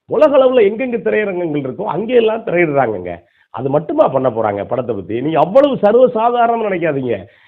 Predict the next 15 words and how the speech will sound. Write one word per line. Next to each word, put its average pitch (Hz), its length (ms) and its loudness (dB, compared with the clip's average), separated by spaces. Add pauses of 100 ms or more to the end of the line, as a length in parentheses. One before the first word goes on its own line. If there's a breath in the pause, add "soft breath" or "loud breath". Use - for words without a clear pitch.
எப்படி 214 320 -2
பாருங்க, 226 320 2
மாநாடு 220 440 2
நடத்தினா 180 420 -2
திடீர்னு 208 380 -2
மாநாட்டுக்கான 180 760 0
பந்தல் 214 380 -2
போடுவாங்க 170 380 0
பாத்தீங்களா? 120 560 -2 (300 soft breath)
அந்த 240 320 2
மாதிரி 143 680 0 (220 soft breath)
திடீர் 247 380 2
திடீர்னு 247 340 -2
புதுசா 233 380 -2
திரையரங்கங்கள்லாம் 226 920 4